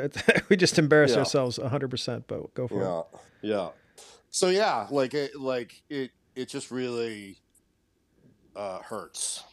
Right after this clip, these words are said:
Speaker 2: And it, it'll hurt for the rest of my life.
Speaker 1: How do you, how do you move past something like that? I mean, so let's, first off, I wanna humanize this to, to a degree. Like, I,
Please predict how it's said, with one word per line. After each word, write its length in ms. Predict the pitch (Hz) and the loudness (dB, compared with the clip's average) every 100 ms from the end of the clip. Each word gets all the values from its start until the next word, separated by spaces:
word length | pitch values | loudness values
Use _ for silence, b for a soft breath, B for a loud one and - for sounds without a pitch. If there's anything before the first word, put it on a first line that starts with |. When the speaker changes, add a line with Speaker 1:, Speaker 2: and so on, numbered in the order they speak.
| b _ | b _
Speaker 2:
And 80 | 113 107 104 | -12 -10 -10
it, 220 | 104 104 104 | -8 -10 -10
it'll 180 | 107 104 | -10 -10
hurt 240 | 110 101 | -10 -14
for 80 | 92 | -14
the 80 | 90 | -14
rest 240 | 80 - | -14 -16
of 80 | 85 | -14
my 80 | 78 | -14
life. 560 | 76 69 - - - - B B B B B B _ _ - | -14 -18 -20 -20 -20 -20 B B B B B B _ _ -10
Speaker 1:
How 320 | - - 196 | -6 2 4
do 80 | 214 | 4
you, 380 | 208 180 165 - | 4 6 4 4
how 180 | - 180 | 0 2
do 60 | 196 | 4
you 120 | 180 | 4
move 300 | 151 143 - | 6 4 2
past 320 | 143 135 - | 0 2 0
something 340 | 135 117 117 | -2 -2 -4
like 220 | 113 110 - | -6 -8 -4
that? 200 | 113 104 | -4 -2
I 80 | 143 | 2
mean, 260 | 156 156 - - | 4 4 0 -10
so 320 | - 185 165 | 0 8 8
let's, 340 | 165 185 - - | 8 2 0 0
first 280 | - 233 202 | 6 8 8
off, 140 | 165 | 6
I 60 | 160 | 8
wanna 160 | 143 | 8
humanize 500 | 123 151 139 120 120 | 6 4 2 0 -2
this 260 | 117 117 - - | -4 -4 -4 -4
to, 320 | 135 127 - | -2 -2 -6
to 160 | - 127 | -8 -6
a 20 | |
degree. 300 | 117 120 123 | -6 -6 -4
Like, 240 | 123 120 | -2 -4
I, 80 | 117 | -2